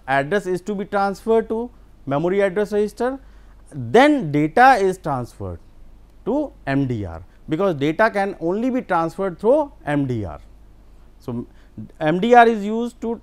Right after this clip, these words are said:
transfer the data from memory to processor, and M A R is basically used to transfer the address only,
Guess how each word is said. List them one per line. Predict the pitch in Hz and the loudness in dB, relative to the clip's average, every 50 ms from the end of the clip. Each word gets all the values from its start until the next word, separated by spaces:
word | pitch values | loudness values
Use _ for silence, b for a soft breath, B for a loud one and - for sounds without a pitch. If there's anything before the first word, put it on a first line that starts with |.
| - - - - - | -16 -20 -20 -20 -10
transfer | - 165 160 165 160 - 196 190 | -6 -4 -4 -4 -4 -4 -6 -4
the | 170 175 | -2 -2
data | 160 143 151 151 - 170 165 | 0 0 -2 -2 0 -2 -4
from | - - 156 147 139 123 | -2 -4 -4 -4 -4 -4
memory | 113 113 113 117 127 135 143 143 | -4 -4 -4 -4 -4 -4 -6 -6
to | - 127 113 - - | -6 -10 -12 -10 -8
processor, | 104 95 101 - 135 - - 202 226 233 247 b b b b b - | -10 -10 -8 -10 -12 -8 -4 -4 -4 -4 -6 b b b b b -6
and | 147 151 147 - - | -4 -4 -4 -6 -4
M | 143 170 208 240 | -2 -2 0 2
A | 254 247 233 | 0 2 4
R | 208 214 220 220 220 - | 4 2 2 0 -4 -8
is | - 147 147 | -10 -8 -6
basically | 143 151 143 - - - 151 143 139 135 | -4 -6 -6 -6 -8 -6 -6 -4 -2 -2
used | 131 127 123 117 - | -4 -4 -6 -10 -12
to | 127 | -18
transfer | - - 120 107 110 101 - 139 | -10 -8 -6 -6 -6 -8 -8 -10
the | 143 156 220 240 185 - 113 | -8 -8 -8 -10 -8 -8 -8
address | 107 101 95 107 113 110 - - | -8 -6 -6 -8 -8 -10 -10 -14
only, | 92 90 82 80 78 80 80 | -14 -14 -12 -12 -12 -14 -14